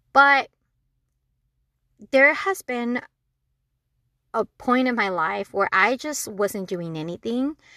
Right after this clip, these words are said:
I felt silly and I wanted to do, have fun with my friends, but it was just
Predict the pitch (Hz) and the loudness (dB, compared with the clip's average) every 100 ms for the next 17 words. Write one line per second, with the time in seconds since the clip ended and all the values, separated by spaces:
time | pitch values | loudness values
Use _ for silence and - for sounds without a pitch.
0 | - - - - 202 208 208 208 208 208 | -20 -20 -20 0 4 6 4 4 2 0
1 | 196 - _ _ _ _ _ - 262 262 | -2 -6 _ _ _ _ _ 2 6 8
2 | 262 262 254 - _ _ _ - 226 226 | 6 4 0 -4 _ _ _ -4 0 2
3 | 220 226 220 214 208 196 196 190 208 214 | 2 2 0 0 2 2 2 0 -2 -4
4 | 214 214 208 - 226 - 214 208 208 214 | -8 -6 -6 -4 -4 -2 -2 -2 -4 -8
5 | 202 202 190 185 185 185 233 269 320 359 | -4 0 2 0 -4 -6 -2 0 0 -4
6 | - 370 | -6 -14